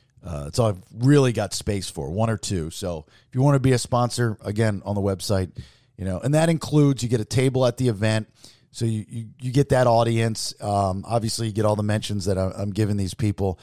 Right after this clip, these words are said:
<clears throat> You get the web presence, <clears throat> excuse me, and, uh, you get two V I P tickets.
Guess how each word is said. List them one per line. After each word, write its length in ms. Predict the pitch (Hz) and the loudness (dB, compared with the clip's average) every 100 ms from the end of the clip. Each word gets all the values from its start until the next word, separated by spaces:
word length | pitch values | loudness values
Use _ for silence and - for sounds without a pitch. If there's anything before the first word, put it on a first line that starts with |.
| - - | -18 -20
<clears throat> 220 | - - | -16 -6
You 560 | 185 196 160 139 120 | 2 4 4 2 2
get 140 | 131 135 | 2 4
the 80 | 117 | 4
web 260 | 123 123 | 4 2
presence, 640 | - 127 107 123 123 - - _ - | 2 2 2 0 -2 -6 -12 _ -20
<clears throat> 220 | _ - | _ -6
excuse 720 | 214 262 - 101 - 156 120 | -2 0 -2 -8 -6 -4 2
me, 240 | 123 98 - - _ _ - | 2 2 -4 -20 _ _ -4
and, 500 | 120 117 113 110 107 | 0 2 2 2 2
uh, 160 | 104 101 | 0 2
you 120 | 123 | 0
get 160 | 123 - | 0 2
two 160 | 123 | 0
V 180 | 107 104 | 0 -2
I 80 | 92 | -2
P 180 | - 87 | -6 -10
tickets. 500 | - - - - | -12 -14 -12 -12